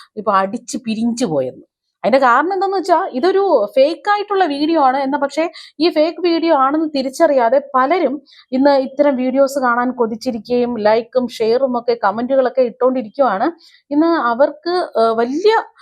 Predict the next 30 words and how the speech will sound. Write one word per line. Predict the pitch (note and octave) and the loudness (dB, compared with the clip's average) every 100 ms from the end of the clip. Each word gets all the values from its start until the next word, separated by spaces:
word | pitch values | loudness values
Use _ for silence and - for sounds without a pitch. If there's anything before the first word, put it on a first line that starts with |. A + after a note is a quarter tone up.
| _ - | _ -2
ആ, | A#3+ | 0
ഒരു | A#3+ A#3+ | 2 2
അപകടത്തിലേക്കാണ് | C4 A3 A3+ D#4+ G4+ G#4 F#4+ F#4 C#4+ B3+ | 2 2 2 2 0 0 0 0 0 0
അവർ | A#3+ A#3 | 0 -2
ഈ | A#3+ | -6
ഇത്തരം | A3 - B3 | -8 -2 -2
വീഡിയോസ് | A3 A3+ B3+ C4 | -2 -2 0 0
ഒക്കെ | B3+ A#3+ | -2 -2
കണ്ടുകൊണ്ടിരിക്കുന്നത്. | A3 G#3+ A#3+ A3+ G#3+ A#3 C4 | -2 0 -2 -2 -6 -4 0
കാരണം | A#3 A#3+ | 0 0
ഇത് | C4 C#4 | 0 2
ഒറിജിനൽ | B3+ A3+ C4 D#4+ E4+ | 2 0 0 0 0
എന്ന് | E4 E4 | -2 -4
വിചാരിച്ചാണ് | B3+ C4+ C4+ C#4 C#4 | 0 0 0 -4 -2
പലരും | A3 B3 A#3+ C4+ - - _ | -2 -2 -4 -8 -14 -20 _
ഈ | B3+ | -4
വീഡിയോസ് | A#3 A#3+ C#4 D4 | -2 0 2 2
ഒക്കെ | C4+ B3+ | 2 -2
തന്നെ | A#3+ A#3+ | -2 -2
കണ്ടുകൊണ്ടിരിക്കുന്നത്. | G#3 G3+ A#3+ B3 A3 G#3+ A3 | -2 0 0 0 -4 -6 -6
എന്നാൽ | A3+ | -4
ഇതൊന്നും | A3+ A#3 A#3+ | -4 -4 0
ഒറിജിനൽ | B3 F#3+ F#3 C4 D4+ C#4+ | 0 -2 -6 -2 0 0
അല്ല | A3 B3 | -2 -2
എന്നാണ് | E4 C4 A#3+ | 0 0 -2
പറയുന്നത്. | A#3+ G#3+ A#3 D4 E4+ - - | 0 -2 0 -2 -4 -12 -14
ഇതൊക്കെ | F4 G4+ A#3+ A#3+ A#3+ | -4 -2 2 0 2
ആർട്ടിഫിഷ്യൽ | B3+ C4+ E4 D4+ D#4 | 0 0 -4 -4 -2
ഇന്റലിജൻസിന്റെ | C#4 A#3+ C4 C4+ C4+ C4+ B3 C4+ B3 | -2 0 0 0 -2 -4 0 2 2
ഒരു | C4 | -2